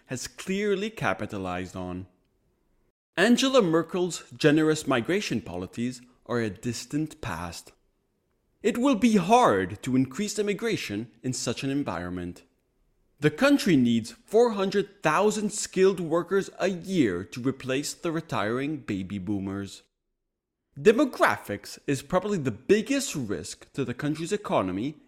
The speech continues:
in the medium to long run. The days of cheap Russian energy and exports to China are over, and Germany's growth engine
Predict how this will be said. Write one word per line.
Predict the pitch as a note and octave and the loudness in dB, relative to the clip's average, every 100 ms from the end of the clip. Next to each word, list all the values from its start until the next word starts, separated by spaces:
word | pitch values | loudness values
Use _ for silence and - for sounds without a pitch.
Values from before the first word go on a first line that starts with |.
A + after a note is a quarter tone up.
| _ | _
in | B2+ | 0
the | A#2 | 2
medium | A2 A#2 A#2+ A2+ D3 F#3+ | 2 2 0 -2 -2 -2
to | F#3+ G3 | -8 -8
long | E3 G2+ F2 F2 | -4 -4 -4 -6
run. | F#2 F2 F2+ F2 _ _ _ _ _ _ _ _ _ _ _ _ _ _ _ _ | -6 -4 -8 -12 _ _ _ _ _ _ _ _ _ _ _ _ _ _ _ _
The | - D3 | 2 6
days | E3 D#3 D#4 A3+ G#2 G2+ | 6 6 2 2 0 -4
of | - G#2 - | -8 -12 -6
cheap | - A#3+ A#3+ D#3+ | 0 0 0 -10
Russian | C3+ E3 - E3 | -2 -2 0 -2
energy | - F#3+ G#3 - - F2+ - _ | 0 0 0 -2 -12 -16 -20 _
and | C3 B2+ - | -2 -2 0
exports | G3+ - - G#2+ F#2+ - | 0 0 -6 -4 -4 -6
to | - A#2 | -10 -8
China | - D3 E3+ G#3+ - - | -4 -2 -2 -4 -8 -6
are | F#3 G#3+ - - | -4 -4 -6 -4
over, | A#2 F#2 G2 F#2+ F#2+ _ _ _ - | -4 -4 -6 -8 -10 _ _ _ -2
and | C#3+ C#3 | -2 2
Germany's | G#3 A#3 A#3+ E3 | 0 2 0 0
growth | - A#3+ C#4 | 2 2 2
engine | G#2 F#2 G2+ C3+ | -4 -4 -6 -8